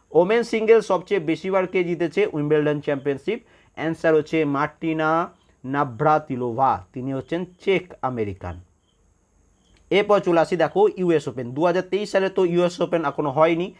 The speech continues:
তো তোমাকে যেটা মনে রাখতে হবে দু হাজার বাইশ সালের যে তোমাদের ইউএস ওপেন হয়েছিল, কারণ এটা বছরের সবার শেষ ইভেন্ট, তো কারেন্ট অ্যাফেয়ার্সে তোমাদের কিন্তু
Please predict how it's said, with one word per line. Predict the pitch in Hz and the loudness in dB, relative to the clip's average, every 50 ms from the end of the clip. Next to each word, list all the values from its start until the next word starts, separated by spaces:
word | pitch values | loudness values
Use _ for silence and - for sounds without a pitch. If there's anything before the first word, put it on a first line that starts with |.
| - _ _ _ _ _ _ - | -20 _ _ _ _ _ _ 0
তো | 180 180 190 196 | 2 2 2 2
তোমাকে | 196 190 175 180 175 202 190 | 2 0 0 0 0 0 0
যেটা | 165 175 175 185 | 0 0 -2 0
মনে | 175 160 165 170 | 0 2 2 4
রাখতে | 170 160 165 - - | 4 2 2 0 -2
হবে | 170 160 185 196 | -2 0 0 0
দু | 190 156 139 139 | 0 0 -2 -2
হাজার | 139 131 143 143 | 0 0 0 -2
বাইশ | 131 117 117 131 147 190 214 - - - | -2 -2 0 0 0 0 -2 -6 -4 0
সালের | 175 165 165 175 170 156 | 0 2 2 2 0 0
যে | 139 165 170 175 175 165 170 | 0 0 0 0 0 -2 -4
তোমাদের | 147 131 139 135 127 139 147 143 | -6 -6 -4 -4 0 0 0 0
ইউএস | 123 127 139 156 147 - 147 | 0 -2 -2 -2 -2 -2 -4
ওপেন | - 143 135 | -6 -6 -4
হয়েছিল, | 135 127 123 113 147 165 190 | -4 -4 -4 -2 -2 -2 0
কারণ | - 165 160 156 | 2 2 2 2
এটা | 143 160 | 2 0
বছরের | 151 131 135 131 - 147 143 143 | 0 0 -2 -2 0 0 0 0
সবার | - - 139 135 135 143 139 135 131 - - - | 0 -2 -2 -2 0 -2 -2 -2 -4 -8 -8 -4
শেষ | 160 175 185 180 - - - | -2 -2 -2 -2 -6 -10 -10
ইভেন্ট, | 156 139 147 180 214 277 - - - - _ _ _ | -6 -2 0 0 -2 -2 -6 -12 -16 -20 _ _ _
তো | - 180 | -6 -2
কারেন্ট | 180 175 175 185 202 190 | 2 4 4 4 2 0
অ্যাফেয়ার্সে | 202 185 180 190 165 - 196 190 | -2 -2 -2 -4 -4 -4 -4 -4
তোমাদের | - 170 156 156 151 156 | -4 -4 -4 -2 -2 -2
কিন্তু | 135 147 143 143 185 | -2 -4 -4 -4 -4